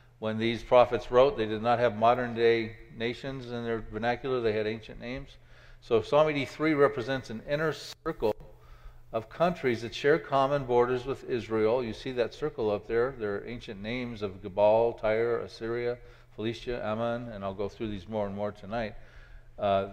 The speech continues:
they're superimposed over their modern-day equivalents. They are Syria and Lebanon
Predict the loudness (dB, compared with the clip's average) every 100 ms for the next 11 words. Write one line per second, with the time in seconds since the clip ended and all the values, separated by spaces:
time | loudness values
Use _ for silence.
0 | 0 0 2 -2 -2 -2 0 4 4 4
1 | 2 2 -2 -2 -2 2 4 4 2 2
2 | 2 0 -6 4 4 4 0 -2 -10 -2
3 | 0 2 0 -2 -8 -2 0 2 2 0
4 | -4 -8 -10 -14 -20 -20 -14 4 6 6